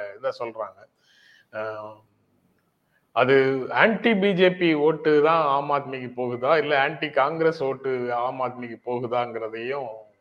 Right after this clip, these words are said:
பார்க்க வேண்டியிருக்கு. அந்த மனநிலை, வாக்களிக்கக்கூடிய மக்களுடைய மனநிலை பி ஜே பிக்கு எதிரானதாக கூடுதலாக இருக்குதா,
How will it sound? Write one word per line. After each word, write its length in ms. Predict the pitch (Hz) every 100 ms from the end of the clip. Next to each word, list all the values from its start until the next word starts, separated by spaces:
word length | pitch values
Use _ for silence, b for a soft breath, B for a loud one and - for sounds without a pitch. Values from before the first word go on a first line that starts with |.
| _ _ _ _
பார்க்க 280 | 135 - 117
வேண்டியிருக்கு. 420 | 107 104 101 101
அந்த 200 | 98 107
மனநிலை, 480 | 113 143 165 156 135
வாக்களிக்கக்கூடிய 720 | 135 165 170 151 143 135 131
மக்களுடைய 460 | 127 - 147 143 127
மனநிலை 520 | 120 160 151 139 117
பி 160 | 143
ஜே 120 | 175 185
பிக்கு 260 | 165 143
எதிரானதாக 680 | 143 139 135 131 127 131 113 b b b b -
கூடுதலாக 580 | 160 165 156 147 139
இருக்குதா, 380 | 127 117 113 170